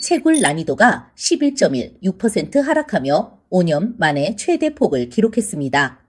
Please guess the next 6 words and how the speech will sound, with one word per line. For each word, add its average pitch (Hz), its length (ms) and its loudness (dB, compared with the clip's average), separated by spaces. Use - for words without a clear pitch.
이는 180 400 0
호재가 330 360 4
아닌 151 360 0
해시레이트 208 640 0
급락의 185 460 2
결과입니다. 214 760 2